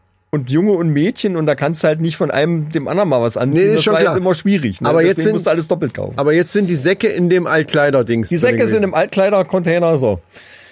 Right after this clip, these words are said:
Speaker 1: Ich bin noch unterwegs we-, gewesen, ruft mich meine Frau an. "Sag mal, hast du,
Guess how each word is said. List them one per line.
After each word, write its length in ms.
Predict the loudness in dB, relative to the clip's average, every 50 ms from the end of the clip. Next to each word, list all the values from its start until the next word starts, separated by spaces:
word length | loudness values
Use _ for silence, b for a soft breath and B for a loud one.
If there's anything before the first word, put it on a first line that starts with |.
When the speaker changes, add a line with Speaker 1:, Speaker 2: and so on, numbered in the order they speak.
| B B B B B
Speaker 1:
Ich 160 | -4 -2 0 0
bin 120 | 0 2
noch 100 | 2 2
unterwegs 480 | 2 2 2 2 2 0 -2 -2 -2 -2
we-, 180 | 0 0 0
gewesen, 440 | 0 0 0 2 0 0 0 0 -2
ruft 220 | -2 -2 -2 -2
mich 120 | -2 0 0
meine 200 | 2 2 0 0
Frau 280 | 0 0 0 2 2
an. 300 | 2 0 0 -2 -4 -6 -10 -16 -20 -10
"Sag 200 | -4 -2 0 0
mal, 320 | 2 0 0 0 0 -2 -6 _ _ _ _ _ _ _ _ _ _ _ -6
hast 340 | -2 -2 -2 -2 -2 -2 -2
du, 320 | 0 2 2 0 0 -4